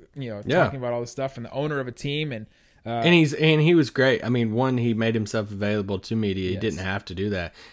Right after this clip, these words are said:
Speaker 2: And three, he'd answer anything, and he's always super nice. Like, he is, like, yeah.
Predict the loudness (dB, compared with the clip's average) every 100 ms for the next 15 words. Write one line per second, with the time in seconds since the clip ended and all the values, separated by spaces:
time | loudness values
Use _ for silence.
0 | -12 -2 -2 -2 -2 0 2 2 -2 -2
1 | -4 -4 -2 2 0 0 -8 -8 -4 -2
2 | 0 0 0 -2 -2 -2 0 -2 0 0
3 | -2 -6 -10 -10 -6 -2 0 0 -4 -16
4 | -20 _ _ _ -4 -4 -4 _ _ _
5 | -20 -20 _ -20 -20 _ _ _ _ -10
6 | -10